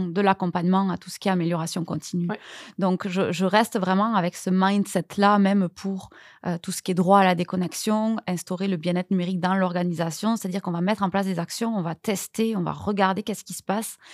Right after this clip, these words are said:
Speaker 1: puis on va toujours être dans la recherche, en fait, d'améliorer continuellement, à la fois pour la santé des équipes, donc pour eux,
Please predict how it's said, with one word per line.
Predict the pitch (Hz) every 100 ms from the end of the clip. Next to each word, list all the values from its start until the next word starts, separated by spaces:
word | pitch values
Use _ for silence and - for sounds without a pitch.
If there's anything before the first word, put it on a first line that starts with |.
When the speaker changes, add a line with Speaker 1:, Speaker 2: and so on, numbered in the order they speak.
| - - -
Speaker 1:
puis | 214
on |
va | 185 180
toujours | - 202 247 208
être | 214 202
dans | 185
la | 190 165
recherche, | 175 196 - 226 - 190
en | 175
fait, | 214 - - _ - - _ -
d'améliorer | 202 196 185 180 180 220 208 _
continuellement, | - 214 - 208 180 170 185 208
à | 175
la | 165
fois | - 220
pour | 190
la | 170
santé | 160 175 165 185
des | 175
équipes, | 175 - 220
donc | 185 170
pour | - 170 165 196
eux, | 208